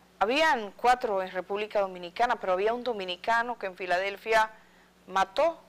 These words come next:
a su pareja también dominicana. Llevamos las mismas cosas, la, los mi-, los,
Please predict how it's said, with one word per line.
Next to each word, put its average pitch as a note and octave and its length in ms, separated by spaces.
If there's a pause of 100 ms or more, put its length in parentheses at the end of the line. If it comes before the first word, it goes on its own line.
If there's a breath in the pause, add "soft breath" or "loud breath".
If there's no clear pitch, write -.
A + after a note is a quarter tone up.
(680)
a F3+ 180
su F#3 320
pareja G3+ 300
también F#3 320
dominicana. F3 680 (520 soft breath)
Llevamos A#3+ 800 (180)
las G3+ 260
mismas A#3 460
cosas, G#3+ 680 (680 soft breath)
la, G3 300
los G3 160
mi-, G#3 260
los, G3 300